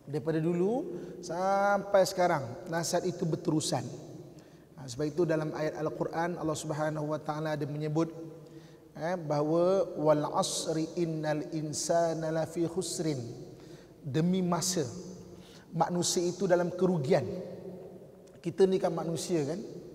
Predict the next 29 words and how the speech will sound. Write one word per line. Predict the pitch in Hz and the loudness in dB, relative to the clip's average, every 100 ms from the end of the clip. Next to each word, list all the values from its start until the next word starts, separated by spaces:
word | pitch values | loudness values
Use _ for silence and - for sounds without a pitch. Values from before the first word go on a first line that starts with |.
| - - - - - - - | -16 -18 -20 -20 -20 -20 -12
Ha, | 160 165 | -6 0
ada | 175 | 2
yang | 170 | 2
depan | 175 165 | 0 -2
saya | 147 160 165 | 0 0 0
bukan | 151 165 | -2 -4
manusia, | 151 147 151 139 | -6 -6 -6 -2
dia | 143 127 | -2 -4
tak | 127 123 | -6 -10
ada, | 127 | -12
kan? | 131 139 - - - - - - - | -12 -12 -14 -16 -18 -18 -18 -18 -18
Campuran | - 135 131 143 139 135 | -8 -6 -2 -2 0 -2
antara | 135 131 131 135 131 127 127 - 151 143 190 - 190 - | -6 -6 -4 -4 -4 -4 -6 -6 -8 -6 -6 -4 -4 -2
<laughs> | 208 - 135 143 170 - - - - | -6 -6 -8 -6 -6 -8 -16 -18 -14
mungkin | 123 120 131 127 127 | -10 -8 -6 -6 -4
jin | 135 139 131 | -4 -2 -2
ke | 131 | -2
apa, | 131 139 | -4 -4
dia | 135 127 | -4 -4
tak | - | -6
ada, | 131 135 | -6 -6
ada, | 139 | -4
eh? | 185 147 | -2 -4
Ini | 143 139 | -6 -8
semua | 147 143 | -6 -4
manusia, | 208 165 131 143 185 | -2 -4 -4 -4 -6
eh? | - - - - | -10 -16 -16 -12
Confirm, | 131 139 | -6 -2
eh? | 143 | -2